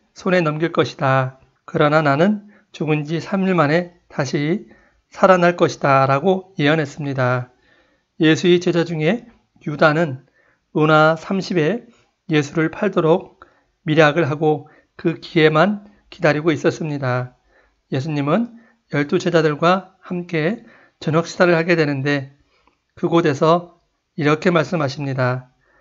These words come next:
"너희들 중에 한 사람이 나를 팔 것이다"라고 말씀하시게 됩니다. 또한 제자들에게 빵을 주면서 "이것을 받아 먹어라.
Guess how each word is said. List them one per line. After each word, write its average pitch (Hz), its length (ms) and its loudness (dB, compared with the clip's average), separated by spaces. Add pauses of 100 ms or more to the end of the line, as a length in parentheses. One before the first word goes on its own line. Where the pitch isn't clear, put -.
(120)
"너희들 156 440 -2
중에 151 240 -4
한 160 180 -4
사람이 156 540 -2 (420)
나를 156 400 0
팔 196 200 -2
것이다"라고 160 1040 2 (260)
말씀하시게 151 640 -2
됩니다. 131 640 -2 (480)
또한 156 420 0 (380)
제자들에게 165 580 0
빵을 170 260 2
주면서 147 600 -2 (340)
"이것을 156 420 -2
받아 151 240 2
먹어라. 139 520 0